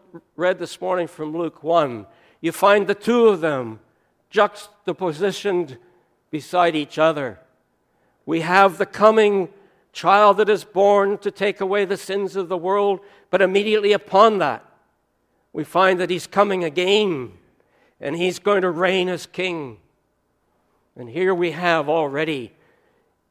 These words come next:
included in this declaration, his coming again. "And the government shall be upon his shoulder, and his name shall be called Wonderful Counselor,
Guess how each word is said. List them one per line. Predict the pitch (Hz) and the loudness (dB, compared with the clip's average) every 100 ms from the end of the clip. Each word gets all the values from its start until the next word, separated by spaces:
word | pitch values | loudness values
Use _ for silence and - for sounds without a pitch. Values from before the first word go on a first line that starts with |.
| _ | _
included | 160 151 - 202 262 247 220 | -2 -2 -10 2 2 4 2
in | 185 156 | 0 -2
this | 147 147 | -6 -8
declaration, | - 160 - 139 139 147 120 - 107 92 _ _ _ _ _ _ | -6 -6 -6 -10 -8 -10 -12 -18 -20 _ _ _ _ _ _ _
his | _ 127 - | _ -16 -12
coming | - 151 131 117 | -6 -6 -6 -12
again. | 113 131 117 107 90 _ _ _ _ | -14 -12 -12 -12 -18 _ _ _ _
"And | - 151 | -8 -6
the | 143 | -6
government | - 220 208 185 156 143 | 6 6 6 0 -4 -6
shall | 160 | -10
be | 147 151 | -8 -10
upon | - 160 151 | -6 -8 -6
his | 135 | -10
shoulder, | - 165 170 160 151 | -6 -2 0 0 -4
and | 143 | -6
his | 131 | -10
name | 143 170 160 | -6 -6 -6
shall | 139 160 | -10 -14
be | 143 | -14
called | 143 151 151 143 | -10 -6 -6 -4
Wonderful | 160 175 170 - 151 | -4 -4 -6 -8 -12
Counselor, | - 131 135 - 139 127 | -12 -12 -12 -16 -14 -14